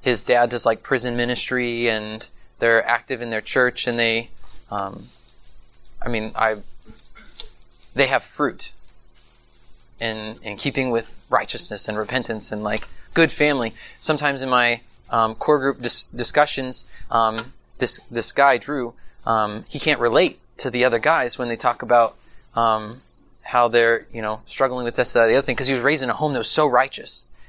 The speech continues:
and he himself is righteous. Um, but in our discipleship, it wasn't going anywhere.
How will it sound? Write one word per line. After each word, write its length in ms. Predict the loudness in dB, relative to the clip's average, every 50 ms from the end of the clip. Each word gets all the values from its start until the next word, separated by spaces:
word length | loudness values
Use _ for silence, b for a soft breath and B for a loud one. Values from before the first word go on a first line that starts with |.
| b b b
and 120 | -6 -4 -2
he 160 | 0 0 0
himself 480 | 0 0 2 2 2 2 2 0 -4
is 340 | -6 -6 -4 -2 -2 -4 -4 b b b b b
righteous. 500 | 0 2 2 2 0 -4 -8 -8 -10 -12 B B B B B B B B -2
Um, 440 | 0 2 2 0 -2 -6 -12 -16 -18 _ _ -20 -18 _ -16 -4 -2
but 120 | 0 2
in 100 | 2 4
our 100 | 4 2
discipleship, 580 | 2 0 0 0 0 0 -2 -4 -4 -4 -4 -4
it 80 | -2 0
wasn't 280 | 0 -2 -2 -4 -6
going 260 | -4 -4 -4 -4 -6
anywhere. 420 | -8 -10 -14 -14 -16 -16 -16 -18